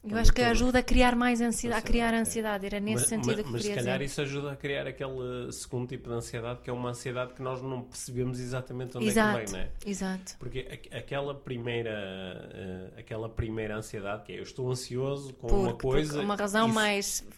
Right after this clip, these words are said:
Speaker 2: isso é
Speaker 1: tangível,
Speaker 2: que
Speaker 1: digamos assim, não é?
Speaker 2: Aqui, aqui, eh, a minha especulação, que não é propriamente minha, é uma das especulações mais vulgares,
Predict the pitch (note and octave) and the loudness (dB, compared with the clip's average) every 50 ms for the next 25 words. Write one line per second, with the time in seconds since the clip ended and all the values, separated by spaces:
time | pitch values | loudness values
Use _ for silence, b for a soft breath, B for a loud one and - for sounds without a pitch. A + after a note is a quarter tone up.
0 | - - A#2 A2+ - - E3 A3+ G#3+ G#3 G3 G3+ G#3 G3+ F3 F3+ F3 F3 F3 F3+ | -10 -8 -8 -6 -2 0 2 2 2 2 2 2 2 2 2 0 0 -2 -2 -4
1 | F#3 F3+ F#3 F3+ F3 - - - F#3 F3 F3 - - - - A#2+ A#2+ - - - | -4 -6 -6 -6 -8 -8 -8 -8 -10 -10 -10 -10 -10 -6 -6 -6 -6 -6 -8 -12
2 | - - C3 B2 A2+ G#2+ G#2+ - - - A2+ G#2 G2+ F#2+ F#2+ - - A2 G#2+ A2 | -10 -8 -6 -6 -4 -6 -6 -8 -10 -10 -8 -8 -8 -8 -8 -8 -8 -6 -4 -4
3 | G#2+ G#2 G#2 - - - A2 G2+ - - G#2+ G#2 G2 - - G2+ G#2 A#2 B2 A#2 | -2 -2 -4 -4 -6 -8 -8 -8 -8 -8 -8 -8 -8 -6 -6 -6 -6 -8 -8 -8
4 | - G2 F#2 F2+ - G2+ F#2 - G#2+ F#2+ F#2+ G2+ F#2+ F#2 G#2 F#2+ F#2 G#2 G#2+ G#2 | -8 -8 -8 -8 -8 -10 -10 -8 -8 -6 -6 -6 -6 -6 -6 -6 -4 -4 -4 -4
5 | F#2+ F2 F2 F2 F2+ F#2+ F2+ F#2 F#2+ G2 - - - G#2 G2+ - G2 F#2+ - - | -4 -6 -6 -6 -8 -6 -6 -8 -8 -10 -12 -12 -12 -12 -10 -10 -10 -10 -8 -8
6 | A2+ G2+ F#2+ G2 G2+ G2 G2 G2 G2 G2+ G2 G2 G2 A2 G#2+ G#2+ A2 G#2+ - | -8 -8 -8 -8 -8 -8 -8 -8 -10 -10 -10 -10 -8 -6 -6 -6 -8 -10 -12